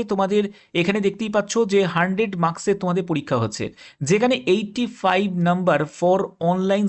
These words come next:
সিবিটি হবে এবং পনেরো নম্বর হবে হচ্ছে ইন্টারভিউ হবে। এরপরে হচ্ছে তোমাদের ডেসক্রিপটিভ টাইপের একটা টেস্ট থাকছে, যেখানে হচ্ছে ফিফটি মার্কস থাকছে,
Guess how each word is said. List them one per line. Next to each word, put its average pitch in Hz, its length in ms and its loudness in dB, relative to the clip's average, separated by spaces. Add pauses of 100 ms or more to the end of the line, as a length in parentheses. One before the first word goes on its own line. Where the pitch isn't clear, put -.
সিবিটি 175 400 -2
হবে 190 160 2 (200)
এবং 160 120 0 (120)
পনেরো 202 340 2
নম্বর 202 300 0
হবে 175 220 2
হচ্ছে 180 180 -2 (240)
ইন্টারভিউ 139 440 0
হবে। 113 160 -4 (560)
এরপরে 220 360 4
হচ্ছে 254 220 2
তোমাদের 226 300 2
ডেসক্রিপটিভ 202 500 0
টাইপের 185 260 2
একটা 180 140 -10 (100)
টেস্ট 175 240 2
থাকছে, 175 200 -2 (100)
যেখানে 175 280 2
হচ্ছে 175 180 0 (180)
ফিফটি 208 300 -4 (100)
মার্কস 151 240 0
থাকছে, 160 200 -2